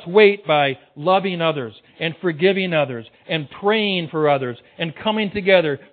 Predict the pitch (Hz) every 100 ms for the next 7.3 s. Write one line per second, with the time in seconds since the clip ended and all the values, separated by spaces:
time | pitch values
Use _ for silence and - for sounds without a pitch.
0 | - 175 160 - 214 214 - - 202 180
1 | - 175 156 - 196 180 165 143 - -
2 | 226 214 208 202 185 175 190 170 135 113
3 | - _ _ 185 175 170 170 139 175 226
4 | 175 - 131 120 _ _ 147 143 143 170
5 | 156 - 143 135 113 92 _ _ _ _
6 | _ _ _ _ _ _ _ _ _ -
7 | 151 165